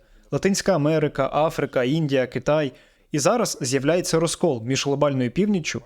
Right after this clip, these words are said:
та півднем. Ці війни, які тривають зараз, або змушують створювати спільну основу, де всі у світі погоджуються, що правил порушувати не можна, або вони зміцнюють сприйняття того, що ці правила стосуються лише глобального півдня.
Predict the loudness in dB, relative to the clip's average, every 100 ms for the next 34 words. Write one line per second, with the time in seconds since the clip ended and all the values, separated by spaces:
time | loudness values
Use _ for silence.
0 | -6 -4 0 -2 -2 -8 -8 -8 0 2
1 | 2 2 0 -2 0 2 2 2 0 -2
2 | -4 -10 -12 _ -2 0 2 0 2 0
3 | 0 0 0 2 0 2 0 -2 -8 _
4 | _ -8 0 0 2 0 0 0 0 0
5 | -4 _ -2 -2 0 0 0 0 0 -2
6 | -2 0 0 0 -4 -4 -4 -4 0 2
7 | 0 0 -2 -2 -4 -2 0 0 -2 -8
8 | -12 _ _ _ _ -4 2 2 2 0
9 | 0 -2 -2 -2 -2 -2 -2 -2 0 -2
10 | 0 0 0 -2 -6 -6 -4 -4 0 2
11 | 2 0 -2 -4 0 0 0 -2 0 0
12 | 0 0 0 2 -2 0 -2 -2